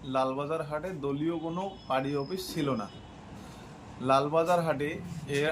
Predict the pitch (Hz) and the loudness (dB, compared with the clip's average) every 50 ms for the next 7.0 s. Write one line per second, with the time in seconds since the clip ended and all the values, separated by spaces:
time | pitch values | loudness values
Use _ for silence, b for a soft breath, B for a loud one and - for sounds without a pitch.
0 | - - 131 131 131 135 143 151 151 165 165 170 175 - - - - - - - | 0 -2 0 0 2 4 4 2 2 2 2 0 0 -2 -4 -8 -8 -8 -8 -8
1 | - - - - - - - - - - - - - - - - - - - - | -8 -8 -8 -8 -8 -6 -6 -6 -6 -6 -8 -8 -8 -6 -6 -6 -6 -6 -8 -8
2 | - - - - - - - - - - - 170 156 160 170 165 165 - 160 151 | -6 -8 -8 -8 -6 -6 -4 -4 -4 0 0 0 2 4 4 2 6 8 8 8
3 | 160 170 165 - - - 165 170 170 165 - 190 185 - 156 156 156 151 156 156 | 8 6 2 0 -2 0 0 2 0 2 0 0 -2 0 0 0 2 2 2 2
4 | 151 165 170 175 175 175 175 - - - - - - - - - - - - - | 6 8 8 8 8 6 0 -4 -12 -16 -14 -12 -10 -10 -10 -10 -10 -10 -10 -10
5 | - - 131 139 - 156 156 165 175 170 - - 165 170 175 180 175 175 170 - | -2 0 0 2 4 4 4 4 2 0 0 0 2 2 2 0 -2 -4 -8 -10
6 | - - - - - - - - - 165 160 165 175 165 151 151 151 147 151 160 | -14 -14 -14 -14 -14 -14 -12 -10 -6 -6 -4 -4 -4 -2 0 2 2 4 2 2